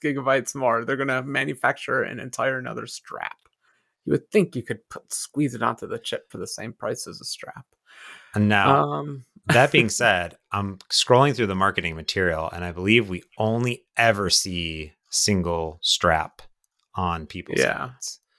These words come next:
Speaker 2: In fact,
Speaker 1: It looks
Speaker 2: the double
Speaker 1: cool.
Speaker 2: strap doesn't look as cool.
Speaker 1: <laughs> That's
Speaker 2: You're
Speaker 1: it.
Speaker 2: right.
Speaker 1: Doesn't
Speaker 2: Yeah.
Speaker 1: look as cool. Boy, and knowing my luck, I'm probably gonna end up having to be a double strap person.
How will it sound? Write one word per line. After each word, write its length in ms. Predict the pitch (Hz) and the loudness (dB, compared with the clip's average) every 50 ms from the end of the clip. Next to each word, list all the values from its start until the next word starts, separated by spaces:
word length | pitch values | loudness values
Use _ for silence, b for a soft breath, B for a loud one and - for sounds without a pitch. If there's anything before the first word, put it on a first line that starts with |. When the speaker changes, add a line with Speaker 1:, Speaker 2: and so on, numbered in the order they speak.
| _ _ _ - | _ _ _ -4
Speaker 2:
In 80 | 117 | 0
fact, 160 | - 131 123 127 | 4 4 4 6
Speaker 1:
It 40 | |
looks 200 | 123 139 165 - - | 4 4 2 4 4
Speaker 2:
the 60 | 131 | 4
double 140 | 185 - - | 6 8 6
Speaker 1:
cool. 40 | 101 | 6
Speaker 2:
strap 380 | - - 104 95 92 90 - _ _ _ _ _ _ _ _ _ _ - 110 101 | 6 2 -2 -2 -4 -6 -8 _ _ _ _ _ _ _ _ _ _ -12 -4 2
doesn't 260 | 95 113 107 95 101 95 | 4 4 6 4 4 0
look 120 | 92 - | -2 -4
as 100 | 82 78 | -4 -8
cool. 360 | - - - 73 69 67 69 _ _ _ _ _ _ _ _ | -10 -10 -10 -12 -12 -12 -14 _ _ _ _ _ _ _ _
Speaker 1:
<laughs> 400 | _ _ _ _ - - - - | _ _ _ _ -20 -16 -4 0
That's 180 | 120 117 104 | 0 2 2
Speaker 2:
You're 100 | 95 82 | 4 4
Speaker 1:
it. 20 | 80 | 4
Speaker 2:
right. 180 | 78 73 - - _ _ _ - - - - - - - - - 151 139 - | 2 2 -2 -6 _ _ _ -20 -20 -20 -20 -20 -18 -18 -18 -18 -18 -10 -6
Speaker 1:
Doesn't 260 | - 87 82 78 73 | -4 -4 -4 -4 -6
Speaker 2:
Yeah. 60 | 76 | -10
Speaker 1:
look 160 | - - - | -12 -14 -14
as 140 | - - - | -12 -12 -8
cool. 340 | - - 113 - - - _ _ _ B B B B B B B B B B B B B B B B _ _ _ _ _ _ - | -6 -4 -4 -4 -4 -6 _ _ _ B B B B B B B B B B B B B B B B _ _ _ _ _ _ 4
Boy, 400 | 175 165 160 156 160 160 156 151 | 6 8 8 8 8 6 6 6
and 180 | 123 147 147 143 | 6 4 4 4
knowing 240 | 139 139 147 135 123 | 4 4 4 4 2
my 180 | 123 127 127 | 2 0 0
luck, 260 | 127 127 123 127 127 - | 2 0 0 0 -2 -4
I'm 140 | 120 117 | -8 -8
probably 240 | - - 123 117 113 | -6 -4 -4 -4 -4
gonna 160 | 113 113 113 | -4 -6 -10
end 140 | 110 113 113 113 | -10 -10 -10 -12
up 120 | 113 - | -12 -12
having 280 | - - 113 113 110 110 | -14 -14 -14 -14 -14 -14
to 60 | 113 | -14
be 120 | 113 117 117 | -12 -10 -10
a 100 | 117 113 | -10 -8
double 260 | - 110 107 113 113 | -8 -8 -8 -8 -8
strap 380 | - - - - - - _ | -12 -10 -10 -12 -12 -14 _
person. 380 | - - - - - - - | -20 -20 -18 -18 -18 -20 -20